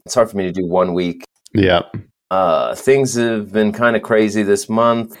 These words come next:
Speaker 1: Uh, I, I gotta say, I wanna short something.
Speaker 2: Yeah?
Speaker 1: And I think the thing I'm gonna short is H P. I'm gonna short H P Q.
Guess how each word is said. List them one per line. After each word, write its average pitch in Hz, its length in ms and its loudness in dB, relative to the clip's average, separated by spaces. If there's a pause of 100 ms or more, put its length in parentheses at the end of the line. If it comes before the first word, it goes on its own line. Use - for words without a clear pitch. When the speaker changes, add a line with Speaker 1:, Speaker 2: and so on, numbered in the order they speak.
Speaker 1:
Uh, 107 800 -8 (340)
I, 123 560 4
I 117 160 2
gotta 135 240 4
say, 120 800 2 (240)
I 104 80 2
wanna 107 200 2
short 120 380 0
something. 143 580 -2 (340)
Speaker 2:
Yeah? 107 340 2 (560)
Speaker 1:
And 98 200 0
I 92 140 0
think 127 340 -4
the 107 100 -4
thing 113 260 -2
I'm 107 100 0
gonna 104 180 0
short 104 400 0
is 90 180 -4
H 87 320 -6
P. 80 400 -8
I'm 85 120 -16
gonna 87 120 -8
short 87 360 -4
H 123 220 -6
P - 100 -10
Q. 80 340 -8